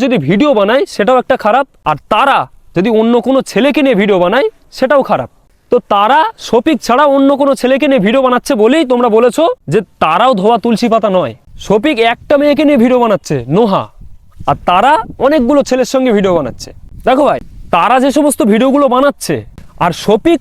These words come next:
নোহাকে নিয়ে যে ভিডিওটা বানিয়েছিল যেটা ভাইরাল হয়েছিল, এই দুটো ভিডিও কি এক? আসমান আর জমিন ফারাক আমার মনে হয়। অবশ্যই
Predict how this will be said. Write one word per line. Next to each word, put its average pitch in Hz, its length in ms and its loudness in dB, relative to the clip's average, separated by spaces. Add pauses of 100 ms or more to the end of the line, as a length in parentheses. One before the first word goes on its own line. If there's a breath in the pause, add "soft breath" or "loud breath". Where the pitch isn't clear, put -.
(140)
নোহাকে 262 380 2
নিয়ে 294 160 2
যে 285 120 2
ভিডিওটা 269 320 2
বানিয়েছিল 254 360 0 (100)
যেটা 220 140 2 (120)
ভাইরাল 202 360 2
হয়েছিল, 160 260 -2 (440)
এই 202 160 2
দুটো 202 260 0
ভিডিও 240 260 2
কি 208 80 0 (200)
এক? 139 80 -6 (640)
আসমান 247 360 0
আর 233 140 2
জমিন 247 360 2
ফারাক 185 280 0 (640)
আমার 220 220 0
মনে 190 180 0
হয়। 104 120 -12 (480)
অবশ্যই 294 540 2